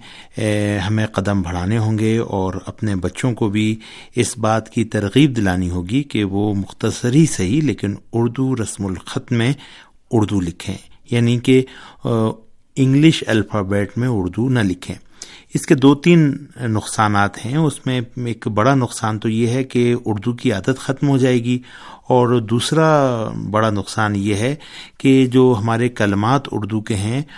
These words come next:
وہ انگلش الفابیٹ میں مختلف اسپیلنگ کے ساتھ لکھے جاتے ہیں، جو اکثر اور بیشتر لوگ جس کو سمجھنے سے قاصر ہوتے ہیں۔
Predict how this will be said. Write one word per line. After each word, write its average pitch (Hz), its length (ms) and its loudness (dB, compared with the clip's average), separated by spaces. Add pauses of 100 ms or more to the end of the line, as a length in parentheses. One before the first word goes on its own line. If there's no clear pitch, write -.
(260)
وہ 135 160 6
انگلش 139 580 2
الفابیٹ 117 720 -2
میں 143 120 0
مختلف 131 640 -2 (140)
اسپیلنگ 113 500 -2
کے - 100 -2
ساتھ - 380 -2
لکھے 117 180 -2
جاتے 117 320 -2
ہیں، 156 160 0
جو 127 220 0 (100)
اکثر 139 320 0
اور 147 100 4
بیشتر 120 400 -2
لوگ 123 360 0
جس 113 200 -6
کو 127 100 -4
سمجھنے 104 420 -4
سے 131 180 -4
قاصر - 400 -4
ہوتے 95 260 -6
ہیں۔ 95 100 -6